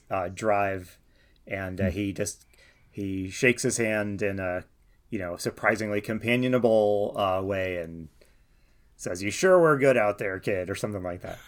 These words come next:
Speaker 2: Yeah.
Speaker 1: Or, "Those were the
Speaker 2: <laughs> I love
Speaker 1: days."
Speaker 2: it. Yeah. <laughs> That's great.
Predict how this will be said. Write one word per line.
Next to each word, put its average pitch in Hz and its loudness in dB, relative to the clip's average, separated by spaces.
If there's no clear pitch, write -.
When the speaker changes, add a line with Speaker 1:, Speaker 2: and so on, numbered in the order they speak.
Speaker 2:
Yeah. 120 6
Speaker 1:
Or, 104 -12
"Those 151 6
were 135 2
the 117 0
Speaker 2:
<laughs> 107 0
I 104 2
love 87 -4
Speaker 1:
days." 85 -10
Speaker 2:
it. 107 -2
Yeah. 101 2
<laughs> - -20
That's 95 -14
great. 85 -10